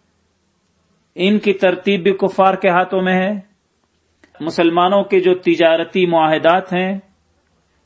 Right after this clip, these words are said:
یہ بھی کفار کے ہاتھوں میں ہیں۔ مسلمانوں کے ممالک میں جو جمہوری تماشا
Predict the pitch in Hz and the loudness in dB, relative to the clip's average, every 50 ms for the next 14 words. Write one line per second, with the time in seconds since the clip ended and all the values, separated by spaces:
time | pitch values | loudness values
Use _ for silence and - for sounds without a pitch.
0 | _ _ _ _ 120 127 143 160 185 208 233 220 - 214 190 - 208 196 190 190 | _ _ _ _ -4 0 2 2 2 0 0 -2 -2 -4 -2 2 2 2 2 2
1 | 190 - 185 180 185 180 - 190 180 175 175 175 175 175 180 190 202 196 - _ | 0 0 0 0 0 0 -2 -4 -4 -4 -6 -6 -6 -8 -10 -10 -12 -14 -16 _
2 | _ _ _ _ _ _ _ _ _ _ _ _ _ _ _ _ _ - 127 143 | _ _ _ _ _ _ _ _ _ _ _ _ _ _ _ _ _ -8 -6 -2
3 | - 165 160 165 170 175 175 185 202 220 220 220 208 190 180 180 175 170 175 180 | 0 0 0 0 0 0 2 2 2 0 0 0 -2 -2 -2 0 0 2 0 2
4 | 190 202 202 202 185 185 190 185 175 156 180 180 180 180 - - - _ _ _ | 0 0 -2 -4 -4 -4 -2 -2 0 2 2 2 2 0 -2 -4 -10 _ _ _
5 | _ _ _ - - 123 135 147 139 165 185 190 202 208 185 - 180 165 170 170 | _ _ _ -10 -6 -4 -4 -2 0 2 2 2 2 2 0 0 0 0 2 0
6 | 170 165 - 190 170 170 | 0 0 2 2 2 2